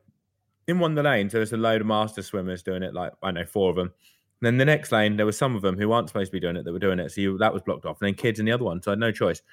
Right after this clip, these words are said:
So anyway, got in at the normal one. Normally, like, it doesn't really matter 'cause I was only doing an easy swim anyway. I was just going with the flow. So I was, like, just swimming around.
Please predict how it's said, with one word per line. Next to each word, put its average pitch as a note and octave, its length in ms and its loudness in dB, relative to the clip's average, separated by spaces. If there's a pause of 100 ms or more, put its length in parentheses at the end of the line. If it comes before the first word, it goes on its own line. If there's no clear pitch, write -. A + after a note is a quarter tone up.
(260)
So - 120 -6
anyway, G2 220 2 (280)
got C#3 140 6
in A#2+ 140 4
at A2+ 100 2
the G#2+ 60 -2
normal G2 280 2
one. F#2+ 300 -2 (120)
Normally, G2+ 480 2
like, G2 180 0
it F2+ 60 -8
doesn't G#2 180 0
really F#2 160 -2
matter F#2 300 -2
'cause F#2 160 -10
I G2 60 4
was F#2+ 160 0
only G2 160 0
doing F#2+ 180 2
an F#2 80 -2
easy F2+ 220 -2
swim F#2 200 -6
anyway. F2 240 -2
I F2+ 60 0
was F2+ 120 -4
just F#2 140 -8
going F#2 220 0
with F2+ 100 -8
the F2 60 -10
flow. F#2+ 300 0
So - 120 -4
I F#2 40 2
was, F2+ 100 0
like, F#2 140 -2
just - 160 -12
swimming F#2+ 240 -2
around. F2 240 -2